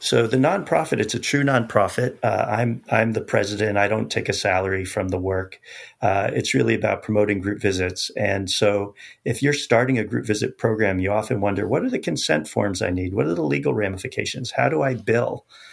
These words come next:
And so we have all those consent forms and all those documents that someone would need to start a group visit program in a, uh,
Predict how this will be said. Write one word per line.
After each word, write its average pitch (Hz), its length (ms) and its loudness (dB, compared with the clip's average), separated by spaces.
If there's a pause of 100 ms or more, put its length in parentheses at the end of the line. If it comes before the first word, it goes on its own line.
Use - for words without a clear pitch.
(280)
And 110 240 0
so 113 600 4
we 135 180 2
have 139 240 2
all 117 160 2
those 117 240 0
consent - 460 -2
forms 107 400 -2
and 104 100 -2
all 107 140 4
those 104 260 -2
documents 104 680 -2
that - 100 -8
someone 107 300 -2
would 95 160 -2
need 104 180 -2
to 113 80 -4
start 95 300 -2
a - 20 -16
group 110 220 -4
visit 98 260 -6
program 92 520 -4 (600)
in 98 220 2
a, 92 260 2
uh, 90 260 2